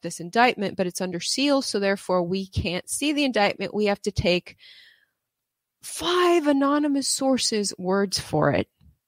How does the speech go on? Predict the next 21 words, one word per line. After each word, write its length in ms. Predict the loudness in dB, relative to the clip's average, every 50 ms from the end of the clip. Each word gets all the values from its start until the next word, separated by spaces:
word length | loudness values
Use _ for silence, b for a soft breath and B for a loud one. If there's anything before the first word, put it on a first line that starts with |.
| _ _ _ _ _ _ _ -20 -14 _
you 120 | 0 2 4
know, 220 | 4 4 2 2 2
and 180 | 4 4 8
whether 240 | 8 8 8 8 6
it's 160 | 4 4 -2
five 460 | -6 0 2 4 6 6 6 4 2
or 240 | 4 4 4 4 4
zero 460 | 2 2 2 4 6 6 6 4 4 2
actual 360 | 0 0 -2 -2 -4 -6 -4
sources, 560 | -4 -2 -2 -2 -2 2 2 2 2 0 -2 b b b b b b b b
we 140 | 4 6 6
have 120 | 6 6
to 100 | 4 -2
trust 280 | -4 -2 -2 -2 -2 -2
the 60 | -4
New 80 | -4 -2
York 180 | -2 -4 -4
Times. 420 | -8 -8 -6 -6 -6 -6 -10 -12 -16 _ _ _ _ _ _ _ _ _ _ _ _ _ _ -6 -6 -2
But 200 | 6 10 10 10 10
anyway, 520 | 8 4 6 6 8 10 10 10 10 10
so 340 | 8 6 6 8 8 8 6